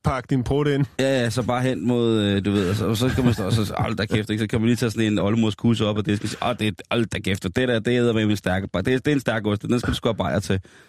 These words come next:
Speaker 2: Den der får du sgu ikke ned uden, øh, en liter kogesprit og, øh, og to, to ruller Stanjol. Det kan jeg godt fortælle dig. Puha, hvor den lugter. Nå, jeg skal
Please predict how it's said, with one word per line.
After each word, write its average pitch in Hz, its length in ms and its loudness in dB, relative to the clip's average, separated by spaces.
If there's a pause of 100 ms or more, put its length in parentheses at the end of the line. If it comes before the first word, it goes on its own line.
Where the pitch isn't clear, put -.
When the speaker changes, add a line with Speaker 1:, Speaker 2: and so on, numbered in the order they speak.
(440)
Speaker 2:
Den 135 100 2
der 156 80 2
får 147 120 -2
du 135 60 0
sgu 139 120 -2
ikke 131 160 0
ned 123 80 4
uden, 117 240 4
øh, 110 160 2
en 107 60 2
liter 107 180 2
kogesprit 110 560 -2
og, 98 400 0
øh, 92 220 2 (120)
og 95 120 -4
to, 104 240 -2 (160)
to - 120 -6
ruller 101 200 2
Stanjol. 98 400 -2
Det 104 80 -8
kan 113 80 -2
jeg 127 100 0
godt 104 140 -2
fortælle - 200 -6
dig. 101 100 -4 (800)
Puha, 135 340 4 (120)
hvor 107 100 -2
den 104 80 0
lugter. 101 220 0
Nå, 107 160 0 (160)
jeg 147 160 4
skal 139 180 -2